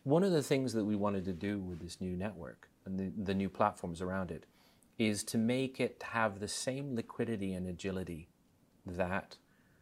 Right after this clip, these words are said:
uh, our customers benefited from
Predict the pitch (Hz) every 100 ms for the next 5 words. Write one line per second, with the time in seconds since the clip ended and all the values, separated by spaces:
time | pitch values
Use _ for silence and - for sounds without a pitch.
0 | _ - 87 82 82 80 _ _ - 92
1 | - 131 - 120 101 85 107 98 98 95
2 | 90 82 - - 90 90 87